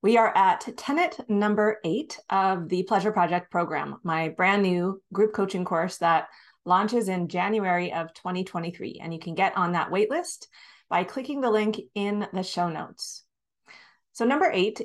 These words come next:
is joy in the journey. For the last ten years, I've been really into goal setting, and I, I really love the process of thinking about what I want,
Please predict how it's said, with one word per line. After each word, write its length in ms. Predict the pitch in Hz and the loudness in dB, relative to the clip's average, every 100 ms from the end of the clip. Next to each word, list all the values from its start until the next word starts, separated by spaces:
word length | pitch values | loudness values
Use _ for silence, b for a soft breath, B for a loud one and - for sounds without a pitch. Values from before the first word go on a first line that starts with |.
| - | -2
is 380 | 196 190 180 190 - 180 | 0 2 0 -4 -6 -6
joy 540 | 170 208 220 247 262 254 _ _ - | 0 2 4 2 -2 -8 _ _ -8
in 240 | 185 185 185 | -4 0 0
the 120 | 185 | -2
journey. 560 | 170 156 127 - 190 - _ _ _ _ _ b b b b | -2 -6 -6 -10 -12 -12 _ _ _ _ _ b b b b
For 140 | 240 262 | 0 2
the 80 | |
last 340 | 277 254 302 - | 4 4 2 -2
ten 140 | 339 | 0
years, 280 | 240 196 196 | 2 2 0
I've 200 | - 160 | -2 -2
been 400 | 175 170 170 160 | -2 -4 -4 -6
really 460 | 175 175 214 214 208 | -4 4 6 6 4
into 500 | 185 185 170 170 - | 0 0 0 0 -2
goal 160 | 170 160 | 0 -2
setting, 420 | - - - - - | -2 -8 -10 -14 -8
and 320 | 170 165 160 - | -6 -4 -6 -2
I, 180 | 170 170 _ | -4 -4 _
I 60 | 175 | -4
really 400 | 165 175 196 190 | 0 2 4 4
love 220 | 170 165 | 4 2
the 80 | 170 | -2
process 580 | 185 147 180 - - - | 0 0 0 -4 -6 -6
of 240 | - 160 | -8 -6
thinking 320 | - 190 170 | -2 -2 -2
about 260 | 170 160 151 | 0 0 0
what 140 | 165 | -2
I 80 | 143 | -2
want, 460 | 160 214 190 185 | 4 4 4 0